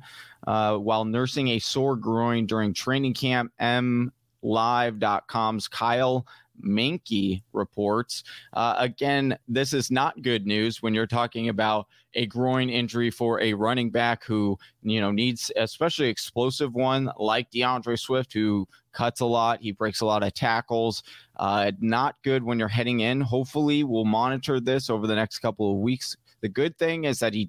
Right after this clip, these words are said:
does have a good amount of time still to get healthy. Never like missing practice time, though, but so keep monitored this. We might lower him in our rankings depending on how close, uh, to the, the regular season he gets.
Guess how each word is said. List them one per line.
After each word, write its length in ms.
does 260
have 220
a 60
good 180
amount 300
of 60
time 280
still 400
to 160
get 360
healthy. 600
Never 320
like 280
missing 480
practice 500
time, 300
though, 300
but 260
so 160
keep 300
monitored 640
this. 300
We 100
might 260
lower 300
him 100
in 80
our 120
rankings 520
depending 440
on 120
how 220
close, 460
uh, 240
to 160
the, 440
the 100
regular 320
season 340
he 100
gets. 340